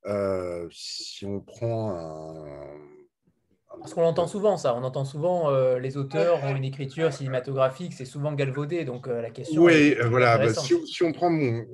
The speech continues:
Speaker 1: ce qui, ce qui est facile, est plus facile de parler de la, de la naissance du cinéma que de la naissance, euh, de, de l'écriture, parce qu'elle est, elle est plus documentée. Euh, mais, euh,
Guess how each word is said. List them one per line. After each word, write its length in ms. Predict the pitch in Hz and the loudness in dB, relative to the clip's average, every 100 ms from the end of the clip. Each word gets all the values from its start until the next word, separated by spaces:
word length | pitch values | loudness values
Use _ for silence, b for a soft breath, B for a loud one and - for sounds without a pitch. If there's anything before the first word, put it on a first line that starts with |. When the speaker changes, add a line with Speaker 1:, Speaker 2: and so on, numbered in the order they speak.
| 123 120 | -10 -10
Speaker 1:
ce 100 | - | -4
qui, 180 | 135 | -2
ce 80 | 123 | 0
qui 100 | 143 | -2
est 40 | 120 | 0
facile, 480 | 147 - 151 135 | 0 -2 -4 0
est 80 | 120 | 0
plus 220 | - - | -2 -10
facile 300 | - 120 139 | -6 -6 -4
de 80 | 117 | -6
parler 280 | 110 107 110 | -4 -2 -2
de 100 | 107 | -2
la, 100 | 101 | -2
de 80 | 98 | -2
la 80 | 101 | -2
naissance 420 | 104 - 120 110 | -2 -4 -6 -4
du 180 | 101 98 | -4 -6
cinéma 400 | - 104 101 104 | -8 -6 -4 -6
que 460 | - 101 87 82 | -6 -8 -8 -12
de 80 | 82 | -10
la 80 | 90 | -8
naissance, 540 | 90 - 101 95 - 92 | -8 -8 -10 -12 -14 -10
euh, 160 | - - | -10 -10
de, 220 | - - - _ - | -12 -14 -18 _ -8
de 80 | 95 | -4
l'écriture, 640 | 98 101 - 120 107 - | -4 -4 -4 -4 -4 -8
parce 160 | 85 - | -16 -10
qu'elle 220 | 87 78 | -10 -8
est, 240 | 71 - - | -12 -14 -14
elle 100 | 80 | -14
est 60 | |
plus 140 | - 104 | -6 -4
documentée. 680 | 104 - 104 107 165 160 B B B B B _ | -2 -2 -4 0 -2 -2 B B B B B _
Euh, 360 | 107 104 101 98 | -6 -4 -4 -4
mais, 300 | 104 110 110 | -2 0 2
euh, 180 | 113 | 0